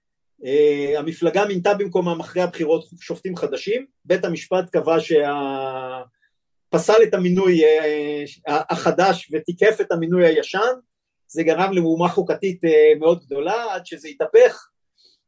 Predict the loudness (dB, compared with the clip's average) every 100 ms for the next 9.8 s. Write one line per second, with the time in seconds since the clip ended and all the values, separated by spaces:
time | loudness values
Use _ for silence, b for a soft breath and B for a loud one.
0 | -8 0 4 4 4 2 0 0 2 2
1 | 2 0 -2 -2 -2 -4 -6 -4 -4 -6
2 | -8 -10 -12 -10 -4 -2 -2 0 0 0
3 | -4 -18 -20 -10 -8 -8 -8 -10 -10 -8
4 | -10 -12 -14 -16 -18 -14 -10 -6 -6 -4
5 | 2 4 4 0 b b b b -2 0
6 | 2 2 2 4 4 4 4 0 -2 -8
7 | -10 -6 -6 -6 -6 -6 -4 -4 -6 -10
8 | _ _ _ _ -6 -4 0 2 2 4
9 | 4 6 4 4 2 0 -2